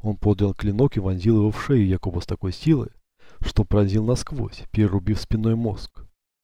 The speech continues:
Он провернул меч в ране, прежде чем медленно вытащил его наружу. Якопа приподнялся, его рот наполнился кровью, но он уже был мёртв и упал на спину, содрогаясь, пока наконец не замер. Родриго вытер свой меч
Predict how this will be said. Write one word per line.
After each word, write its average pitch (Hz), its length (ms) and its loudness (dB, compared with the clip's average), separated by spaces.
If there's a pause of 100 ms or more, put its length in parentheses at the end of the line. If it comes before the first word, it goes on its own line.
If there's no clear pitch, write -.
(380)
Он 104 140 -4
провернул 104 540 4
меч 104 300 2
в 107 120 0
ране, 113 300 4
прежде 98 300 -2
чем 98 200 -4
медленно 98 340 -2
вытащил 107 380 2
его 98 120 0
наружу. 104 460 0 (920)
Якопа 104 380 0
приподнялся, 117 760 -2 (400)
его 104 240 6
рот 139 180 8
наполнился 120 520 2
кровью, 131 480 0 (440)
но 113 200 4
он 107 60 6
уже 107 180 4
был 117 180 4
мёртв 131 460 0
и 104 120 -4
упал 104 280 2
на 123 180 2
спину, 104 300 -6
содрогаясь, 101 680 0
пока 101 220 -2
наконец 95 420 -4
не 101 60 -8
замер. 101 440 -4 (960)
Родриго 104 440 4
вытер 101 280 6
свой 104 260 0
меч 110 320 6